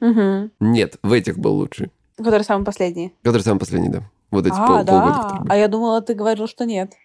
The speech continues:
Speaker 2: Там, понимаешь, есть нюансы. В моем сознании слово как бы "минет", оно такое специфическое, да? Есть <laughs> минет, а есть оральный секс.
Speaker 1: А я понимаю, да.
Speaker 2: Понимаешь, да, в чем разница?
Speaker 1: Ага.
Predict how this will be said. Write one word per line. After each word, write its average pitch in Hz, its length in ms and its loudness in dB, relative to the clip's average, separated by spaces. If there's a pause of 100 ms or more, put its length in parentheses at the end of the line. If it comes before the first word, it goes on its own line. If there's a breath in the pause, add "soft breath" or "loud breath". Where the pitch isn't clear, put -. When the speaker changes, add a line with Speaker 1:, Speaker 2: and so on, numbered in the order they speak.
(140)
Speaker 2:
Там, 131 200 2
понимаешь, 131 360 2
есть 131 260 0
нюансы. 98 500 0 (100)
В - 60 -6
моем 160 220 0
сознании 113 680 0
слово 131 300 0
как 107 160 -6
бы 104 100 -2
"минет", 120 280 -4
оно 104 120 -2
такое 110 240 -2
специфическое, - 800 -6
да? 110 260 -2
Есть 127 420 -2
<laughs> - 0 -
минет, 131 440 2
а 131 40 2
есть - 280 2
оральный 104 360 2
секс. - 420 -4 (120)
Speaker 1:
А 214 60 -2
я 214 100 4
понимаю, 202 400 0
да. 190 300 -6
Speaker 2:
Понимаешь, 117 400 0
да, 131 120 0
в - 60 -6
чем 113 140 -2
разница? 107 300 2
Speaker 1:
Ага. 233 120 6